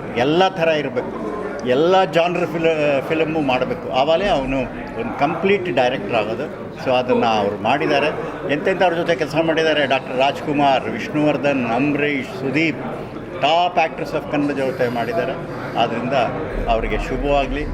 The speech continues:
ಅವರ ಡೆಡಿಕೇಷನ್ನು, ಅವರ ಡಿಸಿಪ್ಲಿನ್ನು ಪ್ರತಿಯೊಬ್ಬ ಡೈರೆಕ್ಟ್ರು ಕಲ್ತ್ಕೋಬೇಕು. ಯಾಕೆಂದರೆ ಇವತ್ತಿಗೂ ಅವ್ರ ಡಿಸಿಪ್ಲಿನ್ನ ಬೆಳಗ್ಗೆ ಐದು ಗಂಟೆಗೆ ಅಂದರೆ ಐದು ಗಂಟೆಗೆ ಎದ್ದು ಆರು ಗಂಟೆಗೆ ಶಾಟ್ ತೆಗೆಯೋ ಡೈರೆಕ್ಟ್ರು ಅವರು. ಎಷ್ಟೋ ಜನ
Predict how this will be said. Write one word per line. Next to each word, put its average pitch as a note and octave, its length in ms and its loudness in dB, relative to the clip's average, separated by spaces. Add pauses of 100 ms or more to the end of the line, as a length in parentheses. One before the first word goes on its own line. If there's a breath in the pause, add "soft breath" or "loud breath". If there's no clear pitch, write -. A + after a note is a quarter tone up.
ಅವರ A2+ 180 0 (160)
ಡೆಡಿಕೇಷನ್ನು, E3 840 0
ಅವರ C#3 260 4 (180)
ಡಿಸಿಪ್ಲಿನ್ನು E3+ 640 0 (560)
ಪ್ರತಿಯೊಬ್ಬ C#3 540 0
ಡೈರೆಕ್ಟ್ರು C#3 640 -2
ಕಲ್ತ್ಕೋಬೇಕು. B2+ 720 -2
ಯಾಕೆಂದರೆ C#3 300 -2 (140)
ಇವತ್ತಿಗೂ F3 400 2 (440)
ಅವ್ರ B2 160 2 (140)
ಡಿಸಿಪ್ಲಿನ್ನ D#3 560 0 (1040)
ಬೆಳಗ್ಗೆ B2+ 240 2
ಐದು D#3 340 2
ಗಂಟೆಗೆ E3 380 0
ಅಂದರೆ D#3+ 260 2
ಐದು C#3 300 2
ಗಂಟೆಗೆ D3 380 0
ಎದ್ದು C#3 300 0
ಆರು C3+ 260 2
ಗಂಟೆಗೆ D#3+ 400 -2
ಶಾಟ್ - 380 0
ತೆಗೆಯೋ C#3+ 240 0
ಡೈರೆಕ್ಟ್ರು B2+ 540 0 (460)
ಅವರು. A2 200 0 (960)
ಎಷ್ಟೋ F#3+ 200 2
ಜನ F3 180 2